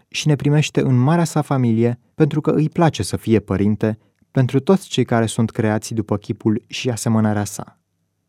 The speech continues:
El ne-a iubit mai întâi. El ne iubește necondiționat. Iubirea divină nu se cumpără,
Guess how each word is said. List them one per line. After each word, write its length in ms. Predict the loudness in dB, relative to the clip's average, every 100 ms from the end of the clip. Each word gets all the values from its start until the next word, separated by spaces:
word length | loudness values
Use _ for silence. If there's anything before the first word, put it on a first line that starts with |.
| _ _ _ _ _ _ _ _ _ _
El 300 | -2 2 4
ne-a 160 | 4 2
iubit 360 | 2 0 0
mai 200 | 0 2
întâi. 440 | 0 -4 -8 -8 _ _ _ _ _ _
El 200 | 0 2
ne 120 | 4
iubește 520 | 2 2 0 -2 -4 -2
necondiționat. 1000 | -2 0 0 0 -2 -4 -4 -8 _ _ _ _ _ _ _ _ _ _ _ -2
Iubirea 420 | 0 2 2 2
divină 460 | 0 0 0 0 -4 _ _ -2
nu 160 | 0
se 160 | 0 -4
cumpără, 480 | -6 -8 -8 -14